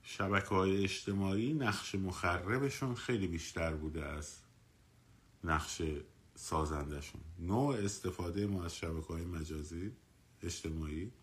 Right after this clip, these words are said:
و همینطور کارهای سایبری که انجام دادن روی همین شبکه برای کنترل افکار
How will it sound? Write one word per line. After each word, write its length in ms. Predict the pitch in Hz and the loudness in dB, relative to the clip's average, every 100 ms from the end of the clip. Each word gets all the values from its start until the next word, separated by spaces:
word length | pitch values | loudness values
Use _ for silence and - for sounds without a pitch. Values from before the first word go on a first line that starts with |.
| - - - - - - | -20 -20 -20 -20 -8 2
و 80 | 85 | 4
همینطور 560 | 107 120 120 123 117 - - - - - - - - - - - - - | 4 4 4 4 4 -2 -20 -20 -20 -20 -20 -20 -20 -20 -20 -20 -20 -6
کارهای 340 | - 98 104 107 | 2 4 6 4
سایبری 680 | - 95 87 85 85 95 | 4 4 6 4 4 2
که 140 | 92 87 | 2 0
انجام 460 | 78 76 78 76 | 0 -2 -2 -4
دادن 420 | 73 71 76 73 76 - - - - - - - - - - - - - - - - - - - - - - - - - - - - - - - | -4 -6 -8 -8 -12 -18 -20 -20 -20 -20 -20 -20 -20 -20 -20 -20 -20 -20 -20 -20 -20 -20 -20 -20 -20 -20 -20 -20 -20 -20 -20 -20 -20 -20 -14 -2
روی 240 | 87 82 | 2 4
همین 320 | 78 80 78 | 4 2 0
شبکه 300 | 76 82 73 | 0 -4 -4
برای 300 | 76 80 78 | -2 0 2
کنترل 580 | 80 87 78 80 78 76 | 0 0 0 0 0 -2
افکار 560 | 71 73 - - 71 | -4 -6 -8 -8 -8